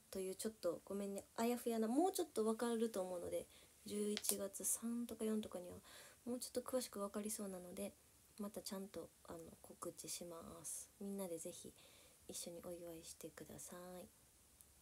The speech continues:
本当？よろしくお願いいたします。そうそうそう、アイドル無双の中で一応やらせていただく予定、一つ、まあ、コーナーというか、として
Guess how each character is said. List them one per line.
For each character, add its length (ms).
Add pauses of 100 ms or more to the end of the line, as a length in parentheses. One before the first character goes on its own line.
(100)
本 140
当？ 100
よ 80 (1000)
ろ 80
し 160
く 120
お 20
願 100 (240)
い 20
い 120
た 60
し 120
ま 160
す。 200 (720)
そ 200
う 40
そ 180
う 60
そ 160
う、 80
ア 80
イ 60
ド 100
ル 100
無 160
双 200
の 180
中 340
で 320 (160)
一 300
応 60
や 120
ら 120
せ 100
て 100
い 40
た 120
だ 60 (160)
く 80
予 200
定、 300 (640)
一 140
つ、 140
ま 80
あ、 80
コ 200
ー 20
ナ 200
ー 100
と 80
い 60
う 80
か、 180 (340)
と 120
し 100
て 220